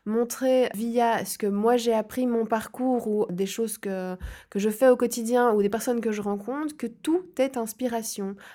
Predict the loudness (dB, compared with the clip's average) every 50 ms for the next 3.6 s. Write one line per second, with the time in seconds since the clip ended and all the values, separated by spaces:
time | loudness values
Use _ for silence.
0 | -12 -6 -2 0 0 0 -2 -4 -4 -4 -4 -2 0 0 0 0 0 0 0 2
1 | 4 4 4 6 4 4 2 0 -2 -4 -6 -6 -6 -2 2 4 4 4 2 -2
2 | -6 -6 -4 -2 -2 -2 -2 -4 -8 -16 -18 -16 -10 -6 -4 -2 0 0 2 2
3 | 2 4 4 6 6 6 4 4 4 2 2 0